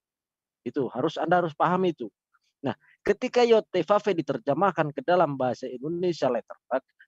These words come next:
akan dimaknakan atau diartikan dengan "Aku ada, aku ada" dan orang Yahudi mengartikan adalah sang nama. Gitu. Jadi itu bukan proper name.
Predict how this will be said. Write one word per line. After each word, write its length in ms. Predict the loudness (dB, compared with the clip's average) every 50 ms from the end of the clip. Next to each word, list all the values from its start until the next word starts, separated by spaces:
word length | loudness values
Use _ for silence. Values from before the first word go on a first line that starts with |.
| _ _
akan 540 | 0 0 0 _ _ 2 2 2 4 0 -4 -4 _ _ _ _
dimaknakan 920 | 4 6 6 6 6 4 4 4 2 2 _ _ -10 -10 -4 _ 0 2
atau 180 | 2 2 2 0
diartikan 680 | 2 2 -2 -2 _ -6 -6 -6 _ -8 -2 _ 0 0
dengan 240 | 0 0 -2 -2 -4 -4 -8 _ _
"Aku 440 | 2 2 2 2 _ _ 2 2 4
ada, 300 | 6 4 4 4 4 2
aku 320 | 2 2 -2 -4 _ -6 -4
ada" 380 | -4 -6 -4 -2 0 0 -2 -2 _
dan 320 | _ 0 0 0 0 -10 _ _
orang 260 | -2 0 2 2 0
Yahudi 380 | 0 -2 -2 -2 0 0 0 0
mengartikan 560 | 0 -2 -8 -8 -10 -6 _ -2 -2 -2 -2
adalah 240 | -2 -2 -2 -2 -2 -4
sang 360 | -8 -10 -6 -6 -6 -6 -6
nama. 600 | -6 -2 0 0 0 2 2 2 2 2 0 -4 _ _ _ _ _ _ _ _ _ _ _ _ _ _ _ _ _ _
Gitu. 320 | -20 -8 _ -4 -4 -4 _ _ -20 -20 _ _ _ _
Jadi 360 | _ 2 2 2 0 -6 -4
itu 80 | -4 -2
bukan 200 | 2 2 2 2
proper 280 | 2 -4 -4 -4 -6
name. 480 | -4 -2 -2 -2 -2 -2 -4 -6 -10